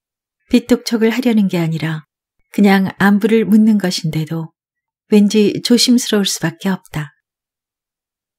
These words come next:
친구의 입장도 다를 게 없다. 그러므로 그럴 위험은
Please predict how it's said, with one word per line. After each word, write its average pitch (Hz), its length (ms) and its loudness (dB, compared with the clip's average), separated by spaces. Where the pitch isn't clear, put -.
친구의 262 420 6
입장도 190 520 -2
다를 202 300 -4
게 - 160 -8
없다. 151 440 -10
그러므로 190 680 2
그럴 226 300 4
위험은 180 480 -2